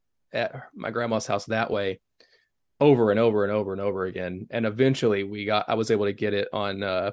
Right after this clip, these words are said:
pro-, it probably wasn't in, until Batman Returns or something, um, that I got eighty-nine on V H S because when Batman Returns came out, um, they would re-, they obviously reissued Batman eighty-nine, and we were able to get both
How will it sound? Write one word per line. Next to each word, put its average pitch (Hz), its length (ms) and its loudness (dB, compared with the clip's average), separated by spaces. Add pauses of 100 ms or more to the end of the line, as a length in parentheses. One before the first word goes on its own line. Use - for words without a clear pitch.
pro-, 156 180 0
it 143 200 0
probably 226 320 4
wasn't 131 280 4
in, 110 420 -4 (100)
until 117 600 2 (1400)
Batman 131 360 4
Returns 117 520 2
or 127 100 2
something, 127 600 0 (140)
um, 104 400 -8 (180)
that 117 140 -4
I 104 120 -2
got 113 320 -6 (160)
eighty-nine 117 420 -4
on 110 140 -6
V 117 80 -4
H 110 220 -8
S 110 180 -4
because 98 680 -8
when 101 180 -12
Batman 98 300 -8
Returns 95 380 -12
came 98 200 -14
out, 98 280 -12 (180)
um, 104 260 -12 (140)
they 95 100 -6
would 95 140 -10
re-, 95 260 -10
they 104 200 -8 (400)
obviously 117 340 -8
reissued 113 400 -8
Batman 113 240 -6
eighty-nine, 117 420 -8
and 113 80 -4
we 113 80 -2
were 113 60 0
able 113 120 -2
to 117 60 -2
get 117 220 -6
both 117 280 0